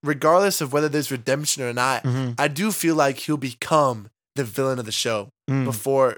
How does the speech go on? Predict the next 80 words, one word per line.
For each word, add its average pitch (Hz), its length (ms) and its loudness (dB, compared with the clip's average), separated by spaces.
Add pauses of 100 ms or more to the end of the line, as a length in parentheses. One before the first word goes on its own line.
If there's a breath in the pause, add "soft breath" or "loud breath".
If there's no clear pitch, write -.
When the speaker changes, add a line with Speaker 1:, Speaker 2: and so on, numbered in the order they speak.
Speaker 1:
redemption 120 460 -6
happens. 113 400 -8
Like, 113 140 -6
truly, 123 280 -6
Speaker 2:
think 127 160 0
Speaker 1:
I - 20 -4 (180)
Speaker 2:
so? 143 80 4
Speaker 1:
think, 127 240 -6
yeah, 117 200 -2
I 123 60 0
think 180 280 -6
he'll 190 100 0
become 165 380 -2
that. 123 200 0
Speaker 2:
Oh, 120 60 -6
man. 110 240 -8 (180)
Speaker 1:
But 180 100 4
Speaker 2:
Just 208 120 4
Speaker 1:
from 214 160 6
Speaker 2:
be- 185 60 0
Speaker 1:
where 208 180 6
he 196 100 0
is 175 160 0
right 170 160 0
now, 185 180 2
dude, 190 200 -4 (260 loud breath)
he's 220 160 0
like 220 340 0 (200)
a - 40 -8
shell 170 460 4
of 139 160 0
a 117 60 -2
man 110 400 0
Speaker 2:
Unless 185 220 4
he 233 40 -2
joins 160 220 2
Speaker 1:
trying 135 140 4
Speaker 2:
the 127 40 2
Speaker 1:
to 143 60 0
lead - 80 0
Speaker 2:
Empire. 110 160 0
Speaker 1:
these 110 80 -2
people. 113 320 -6
Speaker 2:
He 135 80 2
may 165 180 6
decide 143 480 2
to 123 60 -2
join 123 180 -2
the 110 140 -8
Empire 123 240 -2
or 113 40 -4
something 120 240 -4
after, 131 220 2
Speaker 1:
Yeah. 127 80 4
Speaker 2:
like, 113 140 -2
getting 120 340 -2 (320)
kicked 139 260 2
out 131 140 4
by 123 80 0
the 113 100 -4
dude 127 300 2
Speaker 1:
Like 151 140 2
Speaker 2:
after 147 100 -4
he - 20 -4
finds 120 220 -2
out 127 100 2
what 123 80 -2
happens 131 260 -2
or 127 60 -4
something 131 220 -4
like 127 80 -2
that. 139 240 2
Speaker 1:
And 214 100 2
I 294 80 6
think 294 240 -4
they've 269 160 0
been 233 160 -2
foreshadowing 208 760 0
Speaker 2:
<gasps> - 20 -4
Speaker 1:
too. 208 100 0